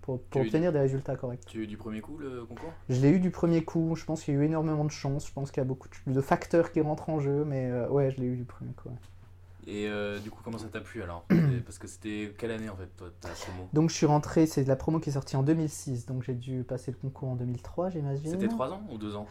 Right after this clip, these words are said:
Speaker 1: C'était trois ans déjà.
Speaker 2: Trois ans,
Speaker 1: C'est la
Speaker 2: ouais.
Speaker 1: première année où on était trois ans obligatoire, deux années d'an-, d'animation deux D, une
Speaker 2: Hmm.
Speaker 1: année d'animation trois D.
Speaker 2: Hmm.
Speaker 1: En, pardon, on avait le choix en troisième année de choisir un film de fin d'études trois D ou deux D à ce moment-là.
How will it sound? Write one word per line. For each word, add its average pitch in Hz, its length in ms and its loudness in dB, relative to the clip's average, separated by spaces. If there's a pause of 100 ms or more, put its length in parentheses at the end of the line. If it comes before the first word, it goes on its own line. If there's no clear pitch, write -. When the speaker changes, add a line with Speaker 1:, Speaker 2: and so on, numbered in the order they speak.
Speaker 1:
C'était 151 260 4
trois 160 300 4
ans 147 80 2
déjà. 123 220 4
Speaker 2:
Trois 110 120 -4
ans, 117 40 -6
Speaker 1:
C'est 127 80 2
la 131 80 6
Speaker 2:
ouais. 127 40 2
Speaker 1:
première 180 280 2
année 160 240 2
où 156 40 2
on 143 120 2
était 135 180 0
trois 156 300 2
ans 151 80 2
obligatoire, 139 580 4
deux 170 280 4
années 160 260 4
d'an-, 143 340 2
d'animation 139 640 4
deux 135 220 4
D, 180 360 4
une 180 120 4
Speaker 2:
Hmm. 165 60 2
Speaker 1:
année 151 200 2
d'animation 143 560 0
trois 139 280 2
D. 139 200 2 (300)
Speaker 2:
Hmm. - 80 2
Speaker 1:
En, 147 120 4 (220)
pardon, 139 240 8 (100)
on 151 120 4
avait 151 160 6
le 160 60 0
choix 214 180 -2
en 208 40 4
troisième 165 360 0
année 151 280 0
de 151 120 0
choisir 143 400 2
un 135 60 2
film 170 280 0
de 151 60 4
fin 156 180 -2
d'études 147 300 0
trois 143 200 2
D 147 140 4
ou 151 80 4
deux 135 140 2
D 127 160 -4 (380)
à 135 100 2
ce - 100 -2
moment-là. 131 400 4